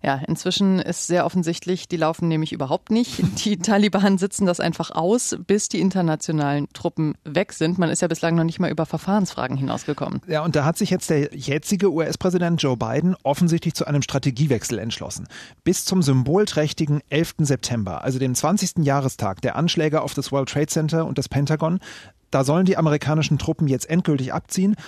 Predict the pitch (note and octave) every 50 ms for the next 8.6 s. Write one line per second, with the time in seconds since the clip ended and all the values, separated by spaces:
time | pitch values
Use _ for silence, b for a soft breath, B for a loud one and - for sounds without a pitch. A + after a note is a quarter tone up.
0 | B B B - D3+ C#3 E3 F#3 - - _ _ _ _ _ - - A3+ B3 -
1 | - - B2 A2 G#2+ A2 F2+ F#2+ F#2+ G#2 G2+ - A#2+ A2+ G2+ F2 F2+ F2+ F2+ -
2 | _ _ _ _ - D3 C3 - D3+ D#3+ - - _ - E3+ E3+ F#3+ G3 G3+ G3
3 | F3 F3+ D#3+ G#3+ A#3+ G#3+ C3+ A#2 G#2+ G2+ F#2+ A2 - _ _ _ _ - D#3 F3
4 | F3+ E3 E3+ D#3+ D#3+ D#3+ - D3 C#3+ C#3 A#2+ B2 - - - D#3+ - - - -
5 | E3+ - C#3+ C#3+ C#3+ D3+ D3+ - F#3 F#3 F#3+ C#3 C3+ A#2+ A#2 - - B2+ A2 B2
6 | C#3 - D3 C3+ - C3+ - - D3+ C#3 C#3 A2 - - G#2 A2 G#2+ G#2 A#2 A#2
7 | A2 G#2+ A#2 A2+ B2+ A#2+ A2+ G2+ F#2+ G2+ G2+ G#2+ - - A2+ - - - C#3 C#3
8 | C#3 C#3 - - C#3+ C#3+ - - E2+ - - G2+